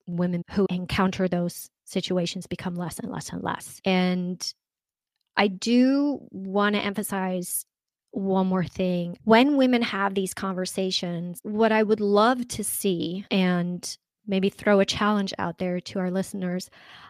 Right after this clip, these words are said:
I would love for men to share this topic more. And it's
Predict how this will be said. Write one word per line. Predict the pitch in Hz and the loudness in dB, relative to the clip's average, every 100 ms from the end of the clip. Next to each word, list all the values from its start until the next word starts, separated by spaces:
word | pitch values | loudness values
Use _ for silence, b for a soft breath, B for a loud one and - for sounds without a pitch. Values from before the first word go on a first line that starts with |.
| _ | _
I | 220 320 | 4 6
would | 330 202 | 6 4
love | 165 180 185 196 190 - - - | 4 4 6 4 0 -6 -20 -2
for | 196 180 | 0 2
men | 180 180 185 185 180 170 170 - _ _ | 0 -2 2 2 2 0 -6 -12 _ _
to | - 190 | -4 -2
share | - - 180 170 170 | -2 0 2 0 -2
this | 180 160 | -6 -8
topic | - - 160 - 180 - | -8 -6 -6 -6 -10 -8
more. | 185 180 202 208 - | -8 -6 -8 -10 -2
And | 269 | 0
it's | 277 - | 0 -2